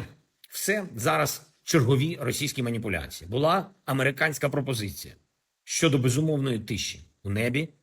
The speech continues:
на морі та на фронті. Ми в Україні сприйняли цю пропозицію.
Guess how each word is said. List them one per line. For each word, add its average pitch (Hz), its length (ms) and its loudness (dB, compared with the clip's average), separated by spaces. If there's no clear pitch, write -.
на 104 120 -2
морі 110 380 0
та 110 120 -4
на 117 100 0
фронті. 104 400 -4
Ми 131 180 4
в 101 80 2
Україні 117 500 0
сприйняли 151 600 2
цю 147 200 -2
пропозицію. 107 680 -6